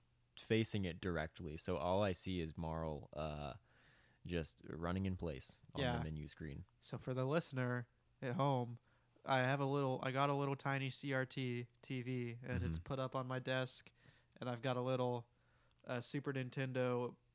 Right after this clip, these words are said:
Speaker 2: machine that I've turned into an emulator. Anyways, I'm playing Co-, I'm playing Chrono Trigger on my tiny little T V on my desk is what we're
Speaker 1: A s-,
Speaker 2: talking
Speaker 1: a
Speaker 2: about.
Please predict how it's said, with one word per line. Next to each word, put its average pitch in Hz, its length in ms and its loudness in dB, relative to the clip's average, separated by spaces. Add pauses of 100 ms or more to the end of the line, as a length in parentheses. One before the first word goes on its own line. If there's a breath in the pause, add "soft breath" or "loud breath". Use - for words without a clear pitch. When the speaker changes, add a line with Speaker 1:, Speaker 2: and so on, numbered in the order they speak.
(320)
Speaker 2:
machine 127 500 -2
that 123 100 0
I've 120 220 -2 (220)
turned 127 160 -2
into 123 240 -2
an 123 80 0
emulator. 127 480 0
Anyways, 135 360 2
I'm 135 120 2
playing 170 240 2
Co-, 160 240 4
I'm 156 180 4
playing 214 300 2
Chrono 202 280 6
Trigger 170 320 4
on 160 80 8
my 147 120 4
tiny 165 320 4
little 160 180 2
T 151 180 -4
V 139 160 2
on 131 80 4
my 131 120 2
desk 123 340 0
is 120 80 -4
what 123 120 -2
we're 127 100 0
Speaker 1:
A - 60 6
s-, 123 180 8
Speaker 2:
talking - 140 -2
Speaker 1:
a - 20 2
Speaker 2:
about. 147 60 4